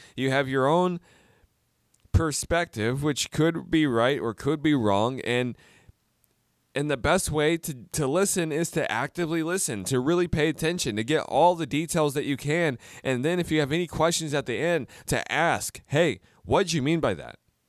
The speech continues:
This is so much better than making assumptions and talking over people and being an online bully. It's time to grow up.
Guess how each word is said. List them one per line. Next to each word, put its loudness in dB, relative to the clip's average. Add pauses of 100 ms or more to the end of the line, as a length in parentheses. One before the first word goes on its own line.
(640)
This -4
is 0
so 2
much -4
better 2
than 0 (260)
making -2
assumptions 0 (160)
and -4
talking 2
over 4
people 2 (160)
and -2
being 2
an 2
online 0
bully. 0 (1700)
It's -2
time -2
to -8
grow 2
up. 0